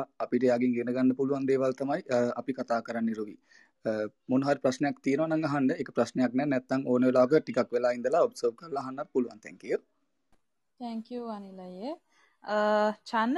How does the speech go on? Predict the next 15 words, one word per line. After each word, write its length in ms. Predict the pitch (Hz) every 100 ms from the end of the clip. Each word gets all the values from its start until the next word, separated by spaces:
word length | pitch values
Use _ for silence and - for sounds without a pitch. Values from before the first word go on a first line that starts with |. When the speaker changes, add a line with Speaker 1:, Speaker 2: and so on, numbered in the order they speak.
| 381 -
Speaker 2:
චූටි 400 | - 269 285 294
දෙයක් 240 | 294 294
මං 240 | 285 285 285
අහන්නම්. 520 | 269 277 262 208 233 453 _ _ _ _ -
අ, 80 | 196 190 196 -
අපි 260 | 202 294
ලැන්ග්වේජ් 560 | 294 190 185 196 226 247 226
එක 160 | 254 247 226 170
සහ 160 | - - 214 247 262
කතා 340 | 240 208 202 208
කරන 320 | 220 233 247
විලාශය 560 | 226 202 196 208 - 247
ගැන 200 | 247 247
ගත්තොත් 460 | 247 240 - 254 247 -
එහෙම 300 | 214 220